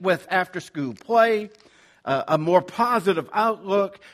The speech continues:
and grades that matched the front end of the alphabet. After a few weeks of asking his dad if he could play together after dinner,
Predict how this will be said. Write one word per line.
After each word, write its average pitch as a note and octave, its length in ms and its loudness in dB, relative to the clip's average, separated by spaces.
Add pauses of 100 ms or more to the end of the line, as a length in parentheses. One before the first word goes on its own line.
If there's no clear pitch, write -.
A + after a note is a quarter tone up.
and D#3 200 -4
grades F3+ 600 -2
that E3+ 260 -8
matched F3+ 460 -6
the E3+ 80 -2
front A3 400 -4
end D#3+ 280 -4
of D3 140 -4
the C#3+ 160 -14
alphabet. E3 640 -8 (920)
After A3 320 2
a F#3+ 40 0
few C4+ 240 -6
weeks A3+ 360 -2
of F#3+ 120 -4
asking F#3 420 -4
his C#3+ 180 -8
dad C3 480 -8 (240)
if F#3 180 -2
he A#3+ 140 -2
could G3+ 180 -4
play A#3 260 2
together D#3+ 440 -6
after C3+ 260 -10
dinner, A#2+ 540 -6